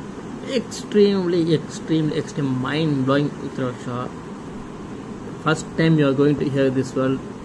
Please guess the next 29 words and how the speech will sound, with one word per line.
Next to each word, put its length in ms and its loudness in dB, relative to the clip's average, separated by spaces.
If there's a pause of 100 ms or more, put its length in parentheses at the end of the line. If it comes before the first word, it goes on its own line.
(200)
It's 120 -4
a 160 2
stone 380 2
Uttaraksha 460 0
from 280 0
Indian 320 4
Ocean. 340 0 (380)
It's 120 -6
a 120 2
stone 420 2 (160)
Uttaraksha 520 -2
from 280 0 (300)
Indian 440 4 (200)
Ocean. 340 0 (800)
Extremely, 920 2
extremely 600 0
miracle. 680 -4 (120)
First 560 -4
time 440 2
in 120 2
collection 340 -2
stone 320 2 (160)
Uttaraksha 320 -2
from 260 -6
Indian 300 0 (160)
Ocean. 240 -8 (460)
It's 240 -2
a 160 -2 (220)
stone 360 2